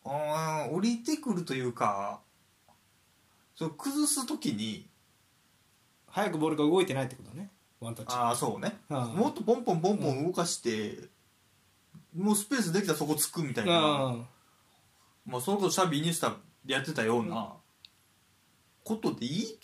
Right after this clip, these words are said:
Speaker 1: と思うんやけどな。
Speaker 2: うん。
Speaker 1: それできると思うしな。
Speaker 2: 中央でもワンタッチコンビネーションが少ないと。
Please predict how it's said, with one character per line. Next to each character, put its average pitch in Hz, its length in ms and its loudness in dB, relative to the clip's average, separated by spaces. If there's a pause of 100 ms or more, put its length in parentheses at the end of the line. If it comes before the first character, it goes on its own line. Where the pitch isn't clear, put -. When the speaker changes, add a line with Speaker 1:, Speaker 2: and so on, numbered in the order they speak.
Speaker 1:
と 151 100 2
思 110 140 0
う - 20 -6
ん - 20 -6
や 95 40 -14
け - 60 -16
ど - 80 -14
な。 - 140 -16
Speaker 2:
う 143 120 -2
ん。 131 60 0
Speaker 1:
そ 120 80 2
れ 120 320 -2
で 208 60 -8
き 415 100 -12
る 381 140 -8
と - 100 -2
思 113 200 0
う 110 40 -8
し - 160 -10
な。 - 140 -12 (1200)
Speaker 2:
中 247 200 4
央 269 120 6
で 233 80 6
も 190 160 2
ワ 214 40 4
ン 208 60 0
タ 208 60 -2
ッ 202 60 0
チ - 100 -2
コ 214 100 2
ン 214 60 4
ビ 214 60 4
ネ 208 100 4
ー - 20 4
シ - 80 2
ョ 151 60 0
ン - 20 -2
が 139 80 -2
少 - 160 2
な 117 100 -2
い 104 60 -10
と。 - 80 -20